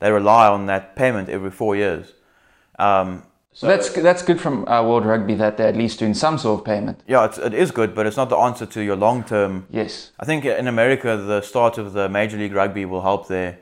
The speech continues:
Speaker 1: their long-term success, America and Canada, because you're building a base now of professional rugby talent.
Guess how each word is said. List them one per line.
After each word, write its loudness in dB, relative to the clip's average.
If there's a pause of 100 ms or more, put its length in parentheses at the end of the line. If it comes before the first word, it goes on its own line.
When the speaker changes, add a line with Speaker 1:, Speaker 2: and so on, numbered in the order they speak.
(460)
Speaker 1:
their -4
long-term 0
success, -6 (120)
America -4
and -4
Canada, -6
because -12
you're -10
building -4
a -8
base -2
now -6 (280)
of -12
professional -6
rugby -4
talent. -6